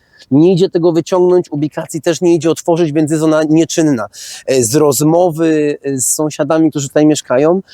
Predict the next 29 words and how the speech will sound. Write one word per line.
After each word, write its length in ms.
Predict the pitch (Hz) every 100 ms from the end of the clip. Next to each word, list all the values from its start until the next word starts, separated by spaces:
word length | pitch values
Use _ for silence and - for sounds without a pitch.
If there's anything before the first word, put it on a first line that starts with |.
| -
mówią, 320 | 185 185 190
że 160 | 160 175
ubikacja 540 | 175 156 - 139 -
tak 160 | 151 147
działa 280 | 139 151 143
pół 220 | - 160
na 140 | 151
pół, 220 | 135 156 151
nawet 300 | 139 131 127
gorzej. 400 | 131 123 170 185
Słuchajcie, 540 | - 147 151 - 202 - - - - - - -
my 240 | 151 180
mamy 280 | 180 170 165
pismo, 520 | - 175 - 160 190 170 - - -
e, 180 | 135 135
oczywiście 580 | 143 - 156 - 156 143
to 100 | 160
pismo 320 | 165 - 147
zobaczycie 480 | 143 139 - - 143
na 160 | 139
ekranach 420 | 131 147 139 131
swoich 540 | - - 131 131 - - _ -
wyświetlaczy. 760 | 127 151 - 135 131 123 180 226 - - - -
Mogę 300 | 127 151 165
Wam 140 | 165 170
powiedzieć, 380 | 160 165 160
słuchajcie, 340 | - 156 160 151
tyle, 320 | - 160 147
że, 360 | 131 143 139